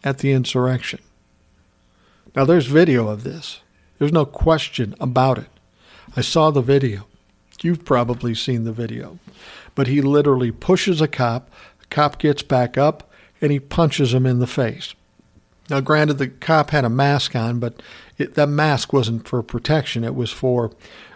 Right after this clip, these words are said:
for, um, covid or what have you. So he connected pretty hard. And the fact of the matter is,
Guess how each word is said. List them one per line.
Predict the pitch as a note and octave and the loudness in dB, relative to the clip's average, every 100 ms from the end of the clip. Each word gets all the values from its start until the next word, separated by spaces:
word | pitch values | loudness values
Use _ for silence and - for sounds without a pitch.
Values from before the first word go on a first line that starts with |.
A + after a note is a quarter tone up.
| _ | _
for, | - B2 A#2 A2+ | -4 -2 0 0
um, | A2 G#2+ G#2+ A3 - | -2 -6 -8 -12 -12
covid | - B2 A#2+ B2 | -2 -2 0 -2
or | A#2 | 0
what | A#2+ A2+ | -2 -2
have | C3+ D3 B2+ | 0 0 -2
you. | A2+ - _ _ _ _ - - - - | -8 -10 _ _ _ _ -20 -20 -20 -10
So | - C3+ | 0 2
he | E3 | 2
connected | G#3 G3 F3+ D#3+ C3+ - | 2 2 2 0 -2 -2
pretty | D3+ C3+ | 0 0
hard. | G#2 D3 B2 - - _ _ _ _ _ - - - - | 0 0 -2 -4 -14 _ _ _ _ _ -20 -20 -12 -2
And | B2+ | -2
the | |
fact | A#2 E3 D#3 - | 0 0 0 -2
of | C3+ | -2
the | |
matter | C3 C#3+ C#3 C3+ | 0 2 4 4
is, | C3 B2+ B2 | 4 2 -4